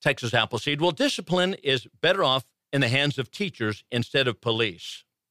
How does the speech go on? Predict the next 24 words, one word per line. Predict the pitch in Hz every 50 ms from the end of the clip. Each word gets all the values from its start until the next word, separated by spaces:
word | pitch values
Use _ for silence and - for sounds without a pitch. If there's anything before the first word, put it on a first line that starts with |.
| _ _ _ _ _ _ _ _ _ _ _ _ _ _ _ _ _ _ _ _ _ _ _ _ _ _ _ _ _ _ _ _ _ _ _ _ _ -
Really? | 110 139 165 196 214 220 226 190 139 _ _ _ _ _ _ _ _ _ _ _ -
Is | 120 120
that | - 185 214 -
the | - 160
case? | - 180 175 185 208 214 202 - - - _ _ _ _ _ _ _ _ _ _ _ _ _ _ _ _ _ _ _ _ _ _ _ _ -
We | - 202 247
have | 247 269 -
to | - 190
train | - - - 185 180 180 170 147
staff | - - - - - 170 160 160 156 151 - _
today | - 135 120 120 113 117 123 127
to | - 127 117
do | 110 113 139 135
takedowns. | - _ - - 165 190 196 - _ - 104 92 90 82 78 73 _ _ _ - - _ _ _ _ _ _ _ _ _ _ _ _ _ _ -
We | 151 202
have | 226 269 269
to | - 233 208
train | - - 190 185 170 156
staff | - - - - 202 180 160 139 131 - _
to | - 151
do | 139 139 165 160 135
proper | _ - 190 233 277 - 208 156
takedowns. | - - 156 131 - 143 131 131 131 -
And, | 147 139 120